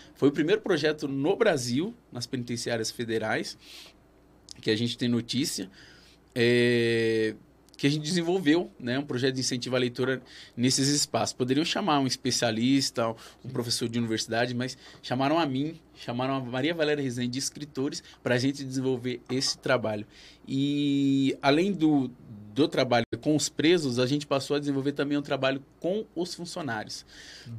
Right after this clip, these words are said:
Speaker 1: porque eles têm muito, eles reclamam bastante que tudo que vai lá é pro preso. O preso que cometeu um crime na sociedade, que fez algo errado, recebe um monte de benefício,
Speaker 2: Uhum.
Speaker 1: né?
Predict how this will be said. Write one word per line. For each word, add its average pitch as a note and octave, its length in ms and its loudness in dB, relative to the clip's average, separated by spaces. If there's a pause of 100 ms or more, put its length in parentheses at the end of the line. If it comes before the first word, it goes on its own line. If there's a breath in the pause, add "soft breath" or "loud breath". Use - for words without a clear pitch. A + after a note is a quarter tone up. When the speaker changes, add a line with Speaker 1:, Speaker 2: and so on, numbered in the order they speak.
Speaker 1:
porque A#2 800 0 (540 loud breath)
eles A#2 320 0
têm C3 140 2
muito, B2+ 680 2
eles A#2 380 -2
reclamam C3+ 340 2
bastante C3+ 540 0
que - 140 -16
tudo G3 260 -6
que F3+ 80 -10
vai D3 160 4
lá C#3 160 4
é E3+ 60 0
pro F3+ 120 -6
preso. A2 380 0 (1080)
O A#2+ 100 -10
preso E3+ 420 0
que D#3 280 -8
cometeu C#3 420 0
um E3+ 60 -6
crime E3+ 340 -2
na D#3+ 140 0
sociedade, C#3+ 580 0
que - 80 -12
fez C#3+ 160 2
algo D3 180 4
errado, D3 380 -2 (240 loud breath)
recebe D#3 640 2
um D3 120 -4
monte E3+ 220 -2
de E3 80 -10
benefício, C#3+ 640 -2
Speaker 2:
Uhum. A2+ 60 -6
Speaker 1:
né? C3+ 120 -4